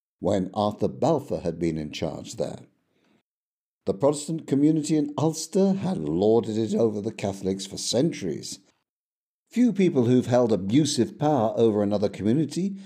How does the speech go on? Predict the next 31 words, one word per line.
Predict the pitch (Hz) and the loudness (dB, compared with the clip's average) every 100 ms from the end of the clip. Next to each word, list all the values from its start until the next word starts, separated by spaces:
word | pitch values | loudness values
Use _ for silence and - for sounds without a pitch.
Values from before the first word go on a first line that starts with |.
| - - | -16 -2
like | 190 262 262 - | 2 2 2 0
the | 220 | 2
idea | 220 220 220 | 2 4 4
that | 220 233 - | 4 0 -4
the | |
tables | 214 - 214 220 220 | -4 2 2 2 0
might | 220 208 202 | 2 0 0
be | 208 | -2
turned | 196 196 196 | 0 2 2
against | 202 220 247 - - | 2 2 2 0 -4
them, | 95 73 64 - _ - | -2 -2 -6 -14 _ -6
as | 95 95 80 | 0 0 0
might | 82 92 98 | -2 0 0
now | 101 87 | -2 -2
happen | 92 131 160 208 | -2 -2 2 0
to | 202 202 | 0 0
Protestant | 196 185 - 190 180 - | 0 -2 -4 -6 -4 -2
Ulstermen | 233 - - 262 294 - - _ - | -2 0 0 2 0 -6 -20 _ -2
if | 123 123 | 0 2
they | 131 | 2
were | 107 98 | 4 2
brought | 98 95 98 | 2 2 2
under | 92 87 | -2 0
the | 92 | -2
authority | 92 78 82 - 90 | 0 -2 -2 -2 -2
of | |
a | 85 | -2
Catholic-dominated | - 98 - 80 92 95 - 87 80 80 - 85 80 _ - | -4 -6 -6 -6 -8 -4 -4 -2 -4 -6 -4 -6 -6 _ -6
Dublin | 196 - 85 80 - | -6 -2 -4 -4 -6
Parliament. | - 156 123 76 71 - - _ _ _ _ - | -2 0 0 -4 -10 -16 -18 _ _ _ _ -2
Unsurprisingly, | 220 214 147 - 87 185 214 202 214 202 214 208 | 0 2 0 -4 -2 0 0 0 0 2 0 -2